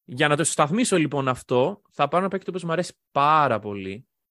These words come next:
Είναι ο κύριος Λάρι Νάντς Τζούνιορ. Και two-way παίκτης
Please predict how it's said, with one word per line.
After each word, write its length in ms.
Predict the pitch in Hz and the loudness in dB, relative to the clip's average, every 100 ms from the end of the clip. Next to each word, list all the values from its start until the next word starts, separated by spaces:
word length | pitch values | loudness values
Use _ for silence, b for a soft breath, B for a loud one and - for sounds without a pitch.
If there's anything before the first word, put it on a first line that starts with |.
| _ _ _ _ _ _ _ 120 | _ _ _ _ _ _ _ -6
Είναι 280 | 147 180 | -2 2
ο 720 | 175 160 151 139 131 120 120 123 | 4 4 6 6 4 4 2 0
κύριος 280 | 156 156 143 | -2 -2 0
Λάρι 240 | 151 151 | 0 0
Νάντς 240 | 143 139 - | -2 -6 -6
Τζούνιορ. 500 | 123 117 104 117 147 _ _ _ _ _ _ _ _ _ _ _ _ _ _ _ _ | -6 -4 -4 -6 -8 _ _ _ _ _ _ _ _ _ _ _ _ _ _ _ _
Και 1040 | - 139 131 127 127 123 123 120 120 - _ _ _ _ _ _ _ _ _ _ _ _ - | -4 2 4 4 4 2 0 -2 -4 -8 _ _ _ _ _ _ _ _ _ _ _ _ 2
two-way 460 | 180 170 190 156 | 2 6 4 4
παίκτης 460 | 156 151 - 135 | 2 0 -2 -10